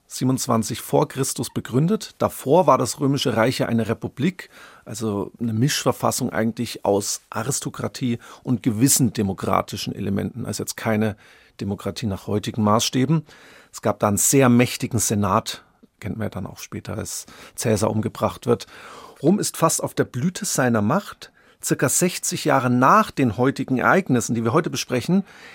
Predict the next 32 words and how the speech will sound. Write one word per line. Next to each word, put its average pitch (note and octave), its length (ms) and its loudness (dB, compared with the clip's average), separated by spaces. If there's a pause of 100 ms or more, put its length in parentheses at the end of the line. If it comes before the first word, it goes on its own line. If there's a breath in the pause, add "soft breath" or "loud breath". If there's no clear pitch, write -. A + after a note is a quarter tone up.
(340 loud breath)
erreicht B2+ 540 2
Rom C#3+ 300 -2
seine B2+ 240 0
größte - 560 -2
Ausdehnung. G#2 560 -2
Ich - 180 -10
habe C3+ 160 -6
hier D3 140 -4
mal A#2+ 220 0
eine A2 120 -2
Karte - 540 -4
vor A#2 200 -2
mir A2 120 0
liegen A#2+ 280 -2
und A#2+ 280 -4 (360 loud breath)
man - 120 -10
kann - 180 -4
sich A#2+ 160 -8
das - 140 -8
kaum A2 200 -2
vorstellen. A2+ 540 -4
Also G#2 220 -2
i-, A#2 160 -4 (160)
ganz A#2 240 0
Italien B2+ 500 0
gehört C3 300 0
natürlich B2 340 -4
dazu, B2+ 380 -6 (300 loud breath)
Spanien, A#2+ 640 4
Frankreich, A2 720 -2
die C3+ 100 -12
Türkei, A2+ 640 -2